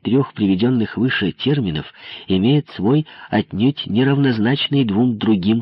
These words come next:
смысл, свои географические, экономические, наконец, статистические рамки.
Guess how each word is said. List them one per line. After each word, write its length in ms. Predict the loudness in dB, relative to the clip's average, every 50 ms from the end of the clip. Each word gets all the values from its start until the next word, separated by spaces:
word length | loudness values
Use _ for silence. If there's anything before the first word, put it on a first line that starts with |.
| -4 -8 -6
смысл, 420 | -4 -4 -4 -4 -6 -6 -8 -8 _ -14 -20 -20 -20 -14
свои 320 | -6 -2 2 2 2 2
географические, 1200 | 2 2 2 2 2 2 0 -2 -2 -2 -2 -2 -2 -2 -6 -8 -10 -6 -4 -2 -2 -2 -2 -6
экономические, 920 | -6 -4 -2 -2 0 0 -2 -2 -4 -4 -8 -10 -12 -8 -4 -2 -2 -2 -4 -8 -20 -10 -6
наконец, 420 | -6 -4 -2 -2 0 0 -2 -2 -4 -12 _ _
статистические 1000 | -18 -6 -6 -4 -4 -4 -6 -6 -6 -6 -6 -4 -4 -6 -8 -12 -8 -4 -4 -2
рамки. 460 | -2 -4 -6 -8 -10 -12 -14 -14 -14